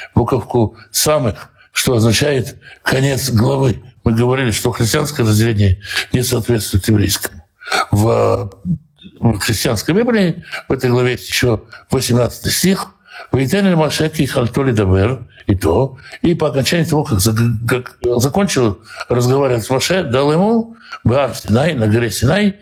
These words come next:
шней лухота идут. Два, две таблички свидетельства. «Ктувим беэцбо Элоим», написанные перстом Божьим. Наверное, любой человек, который был в синагоге,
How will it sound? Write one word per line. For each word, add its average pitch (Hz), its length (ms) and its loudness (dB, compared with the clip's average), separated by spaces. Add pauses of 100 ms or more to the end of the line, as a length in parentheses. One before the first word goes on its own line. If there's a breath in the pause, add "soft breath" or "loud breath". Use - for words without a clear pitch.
(240 loud breath)
шней 185 340 0
лухота 156 560 0
идут. 120 400 0 (180)
Два, 175 720 2
две 160 200 2
таблички 139 920 0 (240 loud breath)
свидетельства. 107 960 -2
«Ктувим 156 480 0
беэцбо 117 440 2
Элоим», 104 400 0
написанные 127 680 2 (260 loud breath)
перстом 120 720 0 (180)
Божьим. 104 460 2 (460 loud breath)
Наверное, 180 420 2
любой 139 320 2
человек, 139 500 0 (320 loud breath)
который 123 340 0
был 131 180 0
в - 40 -4
синагоге, 175 600 0